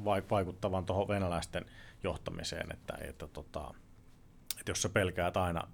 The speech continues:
aina tota tule-, tulevas piestyksi jostain epäonnistumisesta, niin silloin se ei ehkä kannusta siihen aloitteellisuuteen.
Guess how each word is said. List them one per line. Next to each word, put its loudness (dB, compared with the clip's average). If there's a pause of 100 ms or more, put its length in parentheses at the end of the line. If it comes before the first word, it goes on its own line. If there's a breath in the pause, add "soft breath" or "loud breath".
aina 0
tota -4
tule-, 0 (140)
tulevas 0
piestyksi 0
jostain 0
epäonnistumisesta, -2
niin -4 (260 loud breath)
silloin -2
se 2
ei 2
ehkä -2
kannusta 0 (260 loud breath)
siihen -4
aloitteellisuuteen. -4